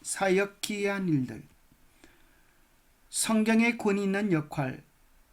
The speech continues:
예수에 대한 구약 성경의 예언 원, 투 아래에서 예수님은 표정, 표징, 사역,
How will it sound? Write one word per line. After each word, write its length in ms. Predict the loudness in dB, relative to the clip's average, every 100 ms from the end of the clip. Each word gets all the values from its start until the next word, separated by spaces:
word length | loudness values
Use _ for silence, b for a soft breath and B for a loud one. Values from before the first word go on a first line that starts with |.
| _ -6
예수에 640 | 2 4 4 2 2 2
대한 340 | 4 4 4 0
구약 420 | 0 4 2 2
성경의 600 | -4 -2 -4 -4 -2 0
예언 580 | 2 2 2 0 -4 -8 _ _ _ _ _ _ _ _ _ _ _ -2
원, 420 | 2 4 2 -2 -8
투 240 | -8 -8 -10 -20 _ _ _ -20 -20 -20 -12 -2
아래에서 640 | -2 0 -4 -6 -8 -10 -20 _ -20 -20 _ _ _ _ _ -20 -20 _ B B B B B _ _ _ _ _ _ -2
예수님은 800 | 0 2 4 6 6 2 -4 -14 _ _ _ _ -4
표정, 680 | 2 2 2 0 0 -4 -8 -14 -8
표징, 800 | -2 0 0 0 -4 -4 -6
사역, 500 | -4 0 0 0 -4